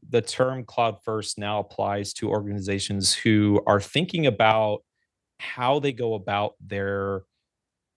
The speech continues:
I T operations, right? I think that what really, what the cloud showed us is how we can be more efficient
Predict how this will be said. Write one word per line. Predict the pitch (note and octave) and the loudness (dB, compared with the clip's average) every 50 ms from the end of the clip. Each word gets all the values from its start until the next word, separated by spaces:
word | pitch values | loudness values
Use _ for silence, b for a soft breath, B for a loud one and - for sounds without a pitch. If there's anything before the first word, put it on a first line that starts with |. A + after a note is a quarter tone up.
| _ _ _ | _ _ _
I | A2 G#2+ A2 | -2 -2 -2
T | G#2+ - - G#2 | -2 -2 -2 -2
operations, | G2+ G2 - F#2 G2 G2+ G2 G2 - - G2+ - - - - - _ _ _ | -2 -2 -4 -6 -8 -8 -8 -8 -8 -10 -12 -12 -16 -18 -20 -20 _ _ _
right? | G2+ G2+ G2+ G#2 - - _ | -4 -2 -2 -4 -6 -6 _
I | A2 | -8
think | G2+ - D3 D#3 D#3 - | -2 -2 -2 -2 0 -2
that | C3+ A#2+ - | -2 0 2
what | B2+ B2+ B2+ - A2+ | 2 2 2 2 2
really, | A#2 C#3 F3 G#3 G#3 F3 | 4 6 6 6 6 6
what | C#3 C#3 - | 4 4 2
the | A#2+ A2 | 2 -4
cloud | - - - A#2 A#2 B2+ B2+ B2 A2 - | -4 0 4 4 6 6 4 2 0 -4
showed | - - - A2 G#2+ G#2 | -10 -8 -6 -6 -4 -4
us | G2+ G2 G2+ - - - _ _ _ _ _ _ _ _ _ _ - | -4 -4 -6 -6 -12 -16 _ _ _ _ _ _ _ _ _ _ 0
is | A#2 A#2 A2+ A2+ A2 A2 A2 A2 G#2+ G#2 G2+ - _ _ _ _ _ _ _ _ _ _ _ _ _ - | 2 4 4 4 4 4 4 2 0 -2 -4 -8 _ _ _ _ _ _ _ _ _ _ _ _ _ -6
how | - - C3 C3 C#3+ | -4 -2 2 2 2
we | D3 C3+ C#3 C3+ | 4 4 2 0
can | - - A#2 G2+ | -2 -4 -4 -4
be | G#2+ A2+ A2 | -4 -4 -4
more | G#2+ G#2 G#2 A2 A2 G#2+ | -2 -2 0 2 2 2
efficient | G2+ - - - - A2 G#2+ - - C3+ E3 - - | 2 0 -8 -4 -4 -2 -2 0 0 0 0 0 -6